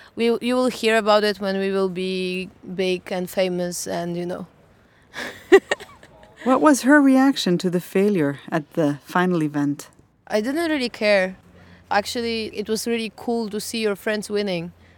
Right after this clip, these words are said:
Speaker 1: So in the end, whichever team would win, I would be happy. It's more or less like this.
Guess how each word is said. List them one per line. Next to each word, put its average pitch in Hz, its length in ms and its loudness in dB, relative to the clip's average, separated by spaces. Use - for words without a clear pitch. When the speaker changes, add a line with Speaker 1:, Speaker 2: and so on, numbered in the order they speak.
Speaker 1:
So 214 340 0
in 226 180 0
the 226 160 2
end, 226 340 2
whichever 220 460 -2
team 220 400 -6
would 190 140 -4
win, 214 200 -2
I 202 80 0
would 190 160 -2
be 196 100 -4
happy. 185 460 -4
It's 180 180 -10
more 180 180 -4
or 180 40 -4
less 180 200 -8
like 175 140 -8
this. 180 260 -10